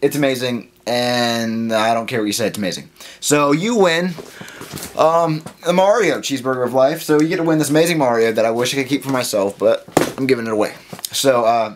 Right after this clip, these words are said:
yeah, that will be shipped to you whenever I can, which will probably be today. Today. Yeah. So anyway,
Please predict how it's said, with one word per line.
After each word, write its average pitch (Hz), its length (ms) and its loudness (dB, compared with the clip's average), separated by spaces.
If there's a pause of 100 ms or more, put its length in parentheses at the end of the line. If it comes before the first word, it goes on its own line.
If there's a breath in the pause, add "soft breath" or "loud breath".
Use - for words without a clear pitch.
(140)
yeah, 127 220 2
that 139 200 2
will 160 160 -2 (140)
be 147 100 6
shipped 156 300 -2
to 151 80 2
you 135 380 2 (640 loud breath)
whenever 143 680 2
I 131 120 2
can, 120 340 -6
which 113 120 -8
will 107 80 -8
probably 117 280 0
be 117 60 -4
today. 107 280 -2
Today. 87 440 -2
Yeah. 90 300 -2
So 135 180 -2
anyway, 123 380 0